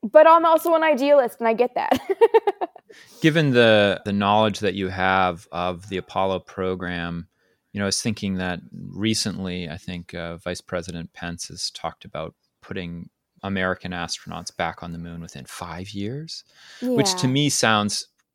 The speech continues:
Speaker 2: completely impossible, but I was wondering
Speaker 1: Yeah.
Speaker 2: what you thought of that.
Speaker 1: Well, show me the rocket.
Speaker 2: Yeah, <laughs> right,
Speaker 1: Yeah.
Speaker 2: right.
Speaker 1: <laughs> That's my question.
Speaker 2: Yeah.
Speaker 1: No, I think, I think, um,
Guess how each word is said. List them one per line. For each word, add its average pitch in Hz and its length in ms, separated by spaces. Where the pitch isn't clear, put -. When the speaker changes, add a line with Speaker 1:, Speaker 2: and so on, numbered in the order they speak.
Speaker 2:
completely 107 760
impossible, 104 760
but 113 140
I 110 60
was 107 160
wondering 98 440
Speaker 1:
Yeah. 90 40
Speaker 2:
what 90 140
you 85 100
thought 85 260
of 85 120
that. 85 180
Speaker 1:
Well, 247 260
show 359 420
me 359 140
the 330 120
rocket. 294 680
Speaker 2:
Yeah, 160 380
<laughs> 127 60
right, 113 80
Speaker 1:
Yeah. 110 280
Speaker 2:
right. - 360
Speaker 1:
<laughs> 494 240
That's 240 220
my 339 160
question. 220 320
Speaker 2:
Yeah. 190 160
Speaker 1:
No, 285 120
I 285 100
think, 349 240
I 254 160
think, 269 300
um, 214 600